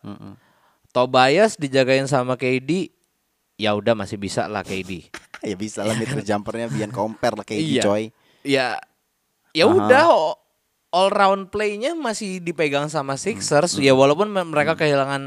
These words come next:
Speaker 2: shooter-shooternya, tapi
Speaker 1: Ya.
Speaker 2: menurut gua Tyrese Maxey juga masih bisa punya
Speaker 1: Hmm.
Speaker 2: chance juga. Tyrese
Speaker 1: Hmm.
Speaker 2: Maxey bener-bener gila sih. Musim
Speaker 1: Ya,
Speaker 2: ini juga gila
Speaker 1: ya,
Speaker 2: banget
Speaker 1: ya,
Speaker 2: gitu
Speaker 1: ya,
Speaker 2: loh.
Speaker 1: ya. Gua melihatnya bahwa Harden dan Tyrese Maxey, man, duo backcourt yang menurut gua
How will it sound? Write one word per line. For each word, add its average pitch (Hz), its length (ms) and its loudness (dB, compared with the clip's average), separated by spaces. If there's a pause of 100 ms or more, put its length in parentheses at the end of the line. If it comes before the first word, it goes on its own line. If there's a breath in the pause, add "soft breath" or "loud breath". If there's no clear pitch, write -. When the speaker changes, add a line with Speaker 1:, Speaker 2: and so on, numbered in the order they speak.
(360 soft breath)
Speaker 2:
shooter-shooternya, 147 680 0
tapi 185 240 -4
Speaker 1:
Ya. 185 80 -16 (120)
Speaker 2:
menurut 139 260 -2
gua 160 160 2
Tyrese 127 320 2
Maxey 113 280 -4
juga 113 200 2
masih 110 280 -4
bisa 110 280 -2 (460 soft breath)
punya 117 640 -4
Speaker 1:
Hmm. 107 100 -6
Speaker 2:
chance 110 300 -6
juga. 139 540 0
Tyrese 117 260 -2
Speaker 1:
Hmm. 139 60 -8
Speaker 2:
Maxey 175 180 -4
bener-bener 123 400 0 (220)
gila 117 340 -2
sih. 98 460 -10
Musim 113 260 -8
Speaker 1:
Ya, 120 80 -6
Speaker 2:
ini 143 80 -4
juga 135 180 -4
gila 104 220 -4
Speaker 1:
ya, 98 60 -4
Speaker 2:
banget 107 280 -2
Speaker 1:
ya, 95 120 -12
Speaker 2:
gitu 98 120 -8
Speaker 1:
ya, 98 60 -8
Speaker 2:
loh. 98 140 -10
Speaker 1:
ya. 101 100 -8 (240 loud breath)
Gua 113 180 -2
melihatnya 160 360 -2
bahwa 110 340 0 (300 soft breath)
Harden 120 420 0
dan 117 160 -2
Tyrese 117 300 -4
Maxey, 123 400 -8
man, 117 260 -14 (420 soft breath)
duo 120 460 -8
backcourt 135 520 2
yang 139 140 8
menurut 131 280 4
gua 160 140 8